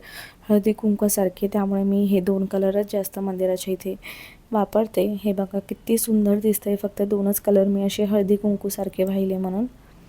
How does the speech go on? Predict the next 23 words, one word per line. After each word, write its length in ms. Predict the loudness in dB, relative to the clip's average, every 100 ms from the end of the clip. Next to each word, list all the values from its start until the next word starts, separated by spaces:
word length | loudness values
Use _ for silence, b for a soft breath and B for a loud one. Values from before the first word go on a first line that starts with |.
| b b b b b b b b -20 -12 -2
तर 40 |
ही 260 | 0 2 2 2
अशी 240 | 2 2
सिंपल 420 | 2 2 2 2
माझी 280 | 4 4 4
रांगोळी 320 | 2 2 0
काढून 360 | 0 -2 0 0
झालेली 340 | 0 0 0
आहे. 100 | 0
मला 340 | 0 0 -2 -4 B B -20 -20 -20 -20 -12 6
कोलम 340 | 8 8 8
जो 180 | 8 6
रांगोळीचा 480 | 4 2 2 2 0
प्रकार 380 | 0 -4 -2 -4
आहे 220 | -2 0
ना, 140 | 0 0
तो 80 | -2
मला 260 | -2 -2 -6 -10
खूप 320 | -6 -4 -2
आवडतो, 380 | -4 -4 -6 -4
मला 300 | -4 -2 -4
जमतच 500 | -2 -2 -2 -2 -2 0
नाही. 180 | -2